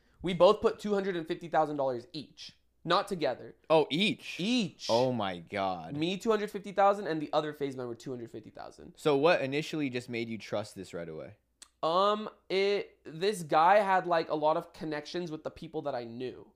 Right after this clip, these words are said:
Speaker 2: Okay.
Speaker 1: So I was like, "Okay, it's not some random dude. I'm not an idiot."
Speaker 2: Yeah.
Speaker 1: But he was, like, in the mix, if that
Speaker 2: Okay.
Speaker 1: makes sense. Um, put the money in,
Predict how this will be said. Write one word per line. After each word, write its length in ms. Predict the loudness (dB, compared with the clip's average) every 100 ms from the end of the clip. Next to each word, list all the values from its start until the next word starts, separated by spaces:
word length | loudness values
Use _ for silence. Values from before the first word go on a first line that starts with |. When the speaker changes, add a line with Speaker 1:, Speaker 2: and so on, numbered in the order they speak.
| -2
Speaker 2:
Okay. 380 | -2 0 -4 -6
Speaker 1:
So 160 | 2 6
I 80 | 8
was 100 | 8
like, 120 | 4
"Okay, 220 | 0 -2 -2
it's 120 | 0
not 180 | -2 -2
some 160 | -2
random 420 | 0 0 -2 -4
dude. 240 | -4 -2 0
I'm 100 | -2
not 180 | -2 -4
an 120 | -8 -8
idiot." 480 | -6 -2 -2 -2 -4
Speaker 2:
Yeah. 260 | -2 -2 0 4
Speaker 1:
But 140 | 4
he 120 | 4
was, 160 | 2 6
like, 240 | 4 4
in 140 | -2 -2
the 60 |
mix, 640 | -4 -2 -4 -6 -14 -16 -4
if 140 | 0
that 80 | 2
Speaker 2:
Okay. 80 | 0
Speaker 1:
makes 240 | -2 -4
sense. 420 | -6 -6 -8 -18 -20 _ _ -20 2
Um, 560 | 4 6 4 2 -4 -12 -20 _ -20 -20 _ _ -20 _ -4
put 160 | 0 2
the 60 | 4
money 320 | 4 4 2
in, 180 | 0